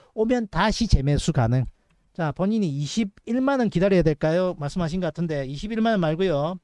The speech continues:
아, 이십이만 원 말고요. 이십만 원까지 올 때까지 기다리십시오. 왜? 여기가 초강력 저항이었는데 이게 돌파 아니면 어떻게 된다? 아까 몇 개 설명했을 때 봤죠? 이십만 원대는 지킬 가능성은 없습니다. 이십만 원까지 기다리시길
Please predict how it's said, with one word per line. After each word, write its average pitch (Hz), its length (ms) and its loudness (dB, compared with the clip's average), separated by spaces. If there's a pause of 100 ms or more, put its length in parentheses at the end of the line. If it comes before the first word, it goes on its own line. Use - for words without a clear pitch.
(320)
아, 135 140 -4
이십이만 196 520 2
원 214 60 2
말고요. 180 520 2 (960)
이십만 247 460 0
원까지 220 260 0
올 185 100 0
때까지 196 300 0
기다리십시오. 170 580 2 (520)
왜? 165 280 2 (480)
여기가 185 720 2
초강력 196 480 0
저항이었는데 170 800 2
이게 180 100 2
돌파 196 280 0
아니면 175 300 -2
어떻게 160 240 -2
된다? 180 360 0
아까 175 340 -2 (400)
몇 175 240 -2
개 202 140 4
설명했을 208 840 -2
때 180 140 -2
봤죠? 190 600 0 (440)
이십만 190 420 0
원대는 170 340 0
지킬 - 280 -4
가능성은 139 340 -2
없습니다. 117 460 -2
이십만 160 420 4
원까지 190 300 2
기다리시길 156 560 2